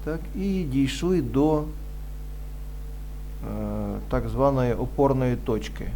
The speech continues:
чергової. <coughs> В цій точці, до,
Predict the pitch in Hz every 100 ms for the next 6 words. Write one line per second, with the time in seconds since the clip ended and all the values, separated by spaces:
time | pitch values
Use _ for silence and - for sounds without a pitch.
0 | - 120 107 120 110 104 98 - - -
1 | - - - - - - - - - -
2 | - - - - - - - - - -
3 | 214 190 - 165 151 - 127 120 120 113
4 | 123 147